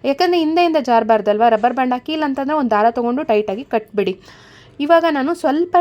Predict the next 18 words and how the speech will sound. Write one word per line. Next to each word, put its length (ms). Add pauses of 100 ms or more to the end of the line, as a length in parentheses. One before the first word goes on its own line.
ಸ್ವಲ್ಪ 360
ನೀರನ್ನ 380
ತಗೊಂಡಿದ್ದೀನಿ, 540
ಅದಕ್ಕೆ 300
ಸ್ವಲ್ಪ 340
ಲೈಸಾಲನ್ನು 580
ಕೂಡ 200 (500)
ಹಾಕ್ಕೊಂಡಿದ್ದೀನಿ. 640 (340)
ಈ 180
ನೀರಿನಲ್ಲಿ 540
ಇವಾಗ 300
ನಾನು 260
ನೋಡಿ, 240
ಪೊರ್ಕೆನ 440
ಈ 140
ರೀತಿ 240
ಹತ್ಕೊಳ್ತಾ 640
ಇದ್ದೀನಿ. 420